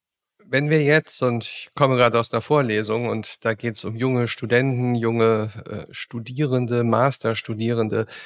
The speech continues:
die jetzt alle irgendwie in den Job, ähm, einsteigen wollen. Teilweise Medien, teilweise Führungskräfte, teilweise Kommunikationsverantwortliche.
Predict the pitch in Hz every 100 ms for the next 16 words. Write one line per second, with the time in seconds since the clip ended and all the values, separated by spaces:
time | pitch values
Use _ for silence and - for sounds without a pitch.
0 | 151 - - 113 110 120 131 104 123 123
1 | 113 104 113 117 120 - - 110 - 101
2 | - 104 107 - - 101 - 71 87 -
3 | 110 110 110 107 107 127 139 123 123 120
4 | 117 117 110 107 98 - - 131 123 117
5 | - 120 117 - 110 - 117 107 104 104
6 | - 117 117 117 110 101 - 127 127 -
7 | 98 113 107 110 110 104 113